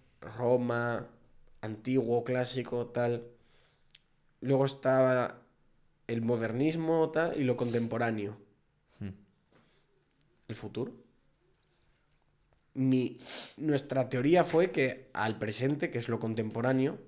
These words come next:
Speaker 1: siempre va a ser contemporáneo, y cuando pasen treinta, cuarenta años, a este momento se le bautizará de alguna forma.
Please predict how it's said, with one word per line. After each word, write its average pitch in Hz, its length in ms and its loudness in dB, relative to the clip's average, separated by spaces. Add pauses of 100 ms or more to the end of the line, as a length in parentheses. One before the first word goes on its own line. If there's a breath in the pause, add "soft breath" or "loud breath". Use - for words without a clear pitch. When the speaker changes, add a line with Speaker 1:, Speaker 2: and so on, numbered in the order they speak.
(100)
Speaker 1:
siempre 139 460 2
va 120 80 2
a 120 40 2
ser 127 140 -4
contemporáneo, 123 760 2 (440 soft breath)
y 120 120 0
cuando 113 420 0
pasen 147 840 4 (640 soft breath)
treinta, 139 300 4
cuarenta 135 420 6
años, 143 460 2
a 120 120 2
este 127 200 2
momento 139 440 4
se 139 140 0
le 123 100 2
bautizará 117 640 0
de 120 60 0
alguna 113 320 0
forma. 117 400 -2